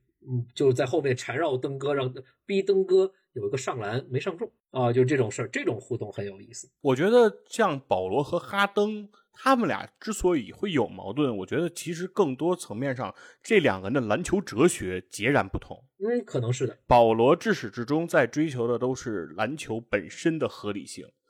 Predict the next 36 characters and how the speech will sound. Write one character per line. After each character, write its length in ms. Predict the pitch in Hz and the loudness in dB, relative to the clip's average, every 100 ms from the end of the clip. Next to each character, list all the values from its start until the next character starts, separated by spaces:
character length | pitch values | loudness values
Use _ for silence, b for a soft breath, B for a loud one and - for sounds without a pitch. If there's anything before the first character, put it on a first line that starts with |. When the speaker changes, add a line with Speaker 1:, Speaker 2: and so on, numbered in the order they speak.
| - | -6
Speaker 1:
嗯。 180 | 214 131 | -2 -2
Speaker 2:
和 240 | - 107 | -4 -4
这 200 | 127 143 | 0 0
种 280 | 117 107 92 | 0 -4 -4
篮 200 | 98 127 | -4 -4
球， 500 | 156 - 104 107 127 - _ | -4 -4 -2 -2 -6 -16 _
对， 220 | 117 98 | -6 -6
在 220 | - 127 | -2 -2
这 180 | 117 131 | -2 -6
五 280 | 123 117 101 | -6 -12 2
个 140 | 143 | 6
人 120 | 175 | 6
的 100 | 131 | 6
这 80 | 131 | 0
个 100 | 123 | 0
运 160 | 143 131 | 0 2
动， 260 | 117 101 101 | 0 -2 -6
你 140 | 107 | -8
如 260 | 98 101 147 | -6 -4 -4
何 260 | - 120 | 0 0
用 240 | 131 143 117 | 0 -2 -4
五 160 | 101 | -8
个 120 | 92 92 | -8 -2
人 80 | |
的 100 | 104 | 2
团 240 | 120 101 110 | 2 0 0
队 200 | 120 101 B B B | 2 0 B B B
来 240 | - 101 123 _ | -4 -4 -4 _
赢 280 | 113 110 156 | -8 -2 4
过 160 | 170 | 6
对 220 | 127 175 127 | 6 4 4
面 240 | 139 120 | 4 2
的 120 | 98 | 0
五 240 | 92 98 87 | -4 -8 -10
个 160 | 95 | -8
人？ 300 | 90 87 92 | -8 -8 -12